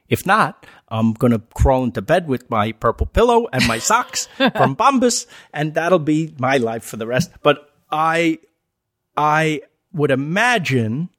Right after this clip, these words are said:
Speaker 1: because the show seems to be doing well, that we get, but listen, you know, Netflix, they don't do many seasons of shows.
Speaker 2: Right.
Speaker 1: Their, their whole thing is new, new, new.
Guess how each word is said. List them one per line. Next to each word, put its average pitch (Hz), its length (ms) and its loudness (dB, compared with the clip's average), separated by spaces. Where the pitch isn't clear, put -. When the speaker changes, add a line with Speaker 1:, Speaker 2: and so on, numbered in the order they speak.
Speaker 1:
because 123 380 0
the 135 100 0
show 160 560 2
seems 165 360 0
to 151 80 -2
be 135 120 2
doing 135 340 -2
well, 202 280 4
that 151 200 0
we 151 80 -8
get, 147 260 -2
but 147 200 0
listen, 190 320 0
you 151 160 0
know, 165 160 0
Netflix, 160 480 -6
they 151 140 0
don't 180 240 -4
do 156 500 0
many 123 320 2
seasons 98 540 -8
of 90 140 -10
shows. - 520 -6
Speaker 2:
Right. 165 320 -4
Speaker 1:
Their, 151 380 2
their 160 340 2
whole 156 300 -4
thing 190 300 2
is 113 220 0
new, 151 300 0
new, 160 260 -6
new. 165 340 0